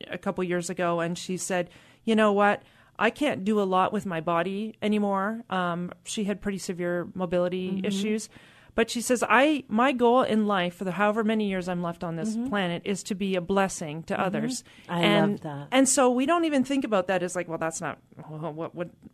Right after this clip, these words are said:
Speaker 1: like,
Speaker 2: Mm-hmm.
Speaker 1: whoop-de-doo," right? Most people think, "I wanna find meaning in my job. I wanna
Speaker 2: Mm-hmm.
Speaker 1: find meaning with my family." And in her case, she was just like, "I wanna spend time with my loved ones and be an inspiration to them if
Speaker 2: Mm-hmm.
Speaker 1: possible."
Speaker 2: Well, and I think that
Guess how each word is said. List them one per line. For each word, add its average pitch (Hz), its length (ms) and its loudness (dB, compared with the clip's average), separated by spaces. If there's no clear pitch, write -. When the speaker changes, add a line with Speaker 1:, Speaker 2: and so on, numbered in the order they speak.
Speaker 1:
like, 170 140 -8
Speaker 2:
Mm-hmm. 214 100 -2
Speaker 1:
whoop-de-doo," 151 560 -4
right? 156 260 -2
Most 190 220 -2
people 180 200 -6
think, 175 200 -8
"I 190 160 2
wanna 190 240 0
find 175 260 -4
meaning 175 280 -4
in 151 100 -6
my 147 140 -4
job. 220 400 6
I 185 60 2
wanna 170 180 -2
Speaker 2:
Mm-hmm. 208 80 -6
Speaker 1:
find 165 200 -4
meaning 160 220 -6
with 156 160 -10
my 165 80 -8
family." 220 340 0
And 196 120 -2
in 196 80 -2
her 262 160 0
case, 220 280 0
she 233 140 -2
was 214 180 2
just 196 160 -4
like, 190 200 -6
"I 208 100 4
wanna 226 200 4
spend 214 280 -2
time 240 360 0
with 294 120 -4
my 294 120 2
loved 240 240 2
ones 220 320 0
and 196 240 0
be 214 440 0
an 196 100 0
inspiration 190 640 -2
to 190 80 -6
them 180 200 -2
if 226 120 -2
Speaker 2:
Mm-hmm. 247 80 -6
Speaker 1:
possible." - 480 -6
Speaker 2:
Well, 294 140 2
and 285 100 0
I 269 60 0
think 320 300 -6
that 208 140 0